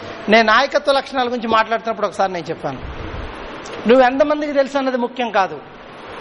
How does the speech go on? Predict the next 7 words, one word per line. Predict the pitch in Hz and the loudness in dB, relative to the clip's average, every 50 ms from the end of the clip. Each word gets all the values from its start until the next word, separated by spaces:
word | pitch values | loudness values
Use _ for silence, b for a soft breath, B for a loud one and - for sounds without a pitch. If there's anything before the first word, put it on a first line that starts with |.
| - - - - - - - | -16 -16 -14 -14 -12 -6 0
నీకెంతమంది | 170 180 202 233 247 233 214 196 220 233 262 254 262 240 247 | 2 4 6 6 6 4 2 2 4 2 2 2 2 -2 -2
తెలుసు | 208 214 208 180 - 196 | 0 -2 -2 -2 -2 -4
అన్నది | 180 180 175 | -2 -4 -4
ముఖ్యం." | 170 160 151 - - 151 127 - - - - - - - - - - - - - - - - - - - - - - - - 220 214 220 214 214 214 - - - - - - - - - - - - - - - | -4 -6 -8 -6 -6 -6 -6 -8 -10 -14 -14 -14 -14 -14 -14 -14 -14 -14 -14 -14 -14 -14 -14 -14 -14 -12 -12 -12 -12 -12 -12 -12 -12 -12 -12 -12 -12 -12 -12 -12 -12 -12 -12 -12 -12 -12 -12 -12 -12 -6 -2 0
అర్థమవుతుందో | 175 165 202 202 202 190 - 190 190 196 | 2 2 4 4 4 2 2 0 0 0
అర్థం | 175 - 151 147 | -2 -2 -4 -8
కాలేదో? | 139 127 120 117 107 | -8 -8 -8 -8 -10